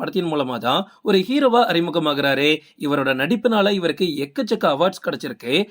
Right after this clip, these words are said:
இவரோட மகன் தான் காளிதாஸ். காளிதாஸ் மலையாளம், தமிழ் ரெண்டு மொழியிலையுமே தொடர்ந்து நிறைய படங்கள் பண்ணிக்கிட்டு தான் இருக்காரு. கமலஹாசன் கூட சேர்ந்து விக்ரம் படத்துலயும் நடிச்சிருப்பாரு. ராயன் படத்துல தனுஷோட தம்பியாவும் நடிச்சிருப்பாரு.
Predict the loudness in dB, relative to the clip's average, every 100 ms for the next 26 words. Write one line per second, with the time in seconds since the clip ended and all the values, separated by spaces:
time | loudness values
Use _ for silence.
0 | _ -4 0 2 2 2 0 -2 0 -2
1 | 0 -2 0 0 0 0 -8 _ 0 2
2 | 4 2 2 0 0 2 2 0 -2 0
3 | 0 -2 -2 0 0 0 0 -2 -2 -2
4 | -4 _ 0 2 2 2 2 2 0 -2
5 | 0 0 0 -2 -4 -2 0 0 -2 -2
6 | 0 0 -2 -6 0 0 0 0 0 0
7 | 0 2 2 2 2 0 0 0 2 -2
8 | 0 0 0 -2 -4 -4 -2 0 2 2
9 | 2 2 2 -2 -4 -2 -2 0 -2 0
10 | 0 0 -2 -6 -2 0 0 0 -4 -6
11 | -6 -4 0 0